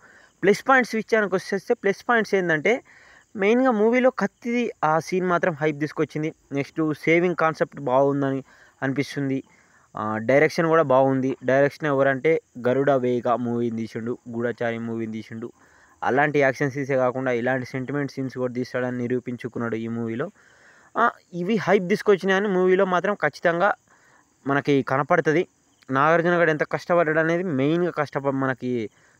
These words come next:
ఖచ్చితంగా మూవీలో ప్రజెంట్ అయితే చేసినారు. ఆ హీరోయిన్ కూడా బాగానే ఉంది యాక్టింగ్, అదితి అనే అమ్మాయి కూడా బాగానే ఉంది. ఆ విలన్ది కొంచెం తీసుకోకపోవడం, నెక్స్ట్ రొటీన్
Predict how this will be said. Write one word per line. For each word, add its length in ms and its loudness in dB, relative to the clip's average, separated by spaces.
ఖచ్చితంగా 400 0
మూవీలో 400 4
ప్రజెంట్ 300 6
అయితే 260 6
చేసినారు. 420 2
ఆ 180 4
హీరోయిన్ 420 6
కూడా 220 6
బాగానే 280 4
ఉంది 180 4
యాక్టింగ్, 440 4
అదితి 360 4
అనే 160 4
అమ్మాయి 360 4
కూడా 160 6
బాగానే 300 6
ఉంది. 320 2
ఆ 180 4
విలన్ది 420 6
కొంచెం 380 2
తీసుకోకపోవడం, 840 2
నెక్స్ట్ 300 0
రొటీన్ 640 4